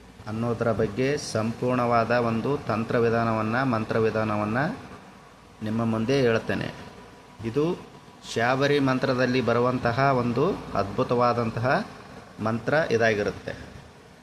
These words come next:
ಇದನ್ನ ಯಾವ ದಿನ ಮಾಡಬೇಕು, ಯಾವ ಥರ ಪ್ರಯೋಗವನ್ನ ಮಾಡಬೇಕು, ಇದಕ್ಕೆ ಏನೇನು ಸಾಮಗ್ರಿಗಳು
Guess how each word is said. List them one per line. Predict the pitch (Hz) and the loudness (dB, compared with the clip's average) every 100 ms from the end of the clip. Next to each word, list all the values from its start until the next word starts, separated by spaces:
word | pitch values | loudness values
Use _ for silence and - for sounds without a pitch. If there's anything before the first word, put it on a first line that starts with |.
| - - - - - - - - - - - - | -20 -20 -20 -20 -20 -20 -20 -20 -20 -20 -18 -6
ಇದನ್ನ | 131 135 139 147 117 110 | -2 0 2 2 2 2
ಯಾವ | 127 139 147 160 - - - - - - - 110 | 2 4 4 2 -4 -14 -18 -20 -20 -20 -16 -4
ದಿನ | 120 135 139 | 0 2 2
ಮಾಡಬೇಕು, | 131 120 120 - 143 117 | 2 2 -2 -2 0 2
ಯಾವ | 123 131 | 2 2
ಥರ | 135 131 123 | 0 0 2
ಪ್ರಯೋಗವನ್ನ | 113 120 123 127 123 120 | 2 4 4 2 2 2
ಮಾಡಬೇಕು, | 110 107 104 - 143 131 | 2 0 -2 -2 -2 0
ಇದಕ್ಕೆ | 117 113 113 | -2 0 0
ಏನೇನು | 127 131 127 113 | 2 2 0 0
ಸಾಮಗ್ರಿಗಳು | 113 120 113 117 117 | 0 0 0 2 2